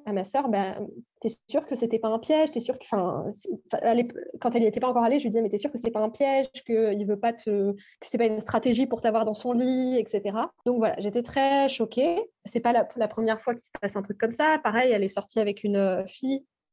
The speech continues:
après avoir décidé de faire du lesbianisme politique. Elle est sortie avec une fille.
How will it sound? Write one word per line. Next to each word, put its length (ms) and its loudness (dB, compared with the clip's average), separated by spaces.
après 300 0
avoir 320 2
décidé 360 0
de 260 0
faire 180 -2
du 100 -2
lesbianisme 520 2
politique. 540 -4
Elle 100 2
est 40 0
sortie 260 -2
avec 320 0
une 100 -2
fille. 220 2